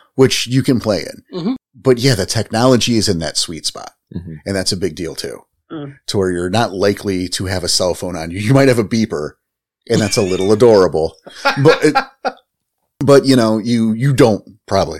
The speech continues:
Speaker 2: No.
Speaker 1: Odds are you don't. So
Speaker 2: Not with
Speaker 1: you're
Speaker 2: the age group that we are at.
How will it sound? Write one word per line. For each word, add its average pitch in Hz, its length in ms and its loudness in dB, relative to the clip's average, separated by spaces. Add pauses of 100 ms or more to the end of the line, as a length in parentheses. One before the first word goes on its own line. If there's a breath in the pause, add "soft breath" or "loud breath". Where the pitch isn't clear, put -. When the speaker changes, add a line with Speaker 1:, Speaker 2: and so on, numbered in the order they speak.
(420)
Speaker 2:
No. 285 160 4
Speaker 1:
Odds 214 100 4
are 107 220 -2
you 131 100 6
don't. 104 260 0 (160 soft breath)
So 127 420 6
Speaker 2:
Not 143 220 -2
with 143 380 -6
Speaker 1:
you're 156 260 4
Speaker 2:
the - 100 -16
age 151 300 -4
group 117 260 -6
that 107 140 -8
we 104 120 -10
are 87 200 -12
at. 92 200 -16